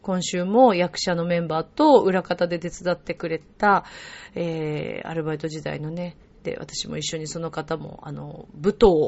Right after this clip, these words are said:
踊りをやってた方で、えー、またそこもね、いろんなつながりがあってね、すごいんですよ、だ、そのつながりが。そうそうそう。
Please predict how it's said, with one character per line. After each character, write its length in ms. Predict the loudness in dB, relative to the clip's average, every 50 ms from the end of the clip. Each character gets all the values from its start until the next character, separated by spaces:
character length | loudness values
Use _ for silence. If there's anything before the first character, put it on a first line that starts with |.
| 0 -2 -2
踊 300 | 0 2 4 4 4 4
り 60 | 4
を 60 | 2 2
や 80 | 0
っ 40 | -2
て 120 | -4 -8
た 100 | -10 -10
方 280 | -12 -12 -12 -10 -10 -10
で、 160 | -10 -10 -12 -12 -16 -16 -16 -16 -18 -18 -16 -14
え 600 | -12 -12 -10 -10 -12 -12 -14 -14 -16 -16 -14 -10
ー、 40 | -8
ま 80 | -4 0
た 120 | 2 2
そ 140 | 2 2 0
こ 140 | 2 4 4
も 120 | 4 4 4
ね、 180 | 4 4 4
い 60 | 6
ろ 140 | 6 4 4
ん 100 | 4 4
な 100 | 2 0
つ 160 | 0 0 0
な 160 | 2 2 4 4
が 100 | 4 2
り 120 | 2 2
が 120 | 4 4
あ 40 | 2
っ 80 | 2 0
て 200 | -4 _ -4 -2
ね、 140 | -2 -2 -4
す 260 | -6 -6 -2 2 6
ご 180 | 10 12 12
い 80 | 12 12
ん 60 | 10
で 80 | 8 8
す 100 | 8 6
よ、 80 | 4
だ、 100 | 4 2
そ 120 | 0 0 2
の 120 | 2 2
つ 120 | 2 2 4
な 120 | 4 4
が 100 | 4 4
り 80 | 4 2
が。 100 | 2 4
そ 120 | 4 4
う 60 | 6
そ 100 | 6 2
う 40 | 2
そ 240 | 2 2 0 0 0
う。 40 | -6